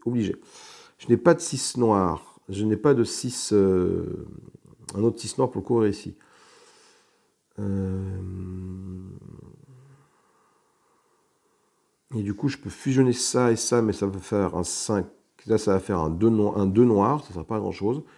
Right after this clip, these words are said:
Quand je fusionne deux dés, c'est, je, je prends la, la valeur la plus fa-, la plus faible. Ce cinq, je peux le mettre sur le quatre ici. Il n'y a que lui, là,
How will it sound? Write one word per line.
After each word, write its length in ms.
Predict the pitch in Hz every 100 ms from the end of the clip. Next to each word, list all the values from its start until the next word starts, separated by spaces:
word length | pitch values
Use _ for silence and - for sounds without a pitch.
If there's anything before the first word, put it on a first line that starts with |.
| _
Quand 100 | 107
je 80 | -
fusionne 220 | 110 117
deux 100 | 104
dés, 140 | 110
c'est, 280 | 131 90 82
je, 120 | 85 76
je 140 | 82
prends 180 | 92 110
la, 80 | 98
la 160 | 82 92
valeur 180 | 98 104
la 20 |
plus 140 | 95
fa-, 140 | 82 95
la 100 | 95
plus 120 | 95
faible. 300 | 87 113 143 - _ _ _ _ - - - - - _
Ce 160 | -
cinq, 280 | 123 147 139
je 80 | 135
peux 100 | 123
le 60 |
mettre 160 | 117 110
sur 100 | 104
le 80 | 95
quatre 340 | - 143 143
ici. 320 | 117 - 143 - _ _ _ _ _ _ _ _ _ _ _ _ _ _ _ _ _
Il 60 | 113
n'y 60 | 110
a 40 |
que 140 | 107
lui, 260 | 127 120 147
là, 200 | 127 127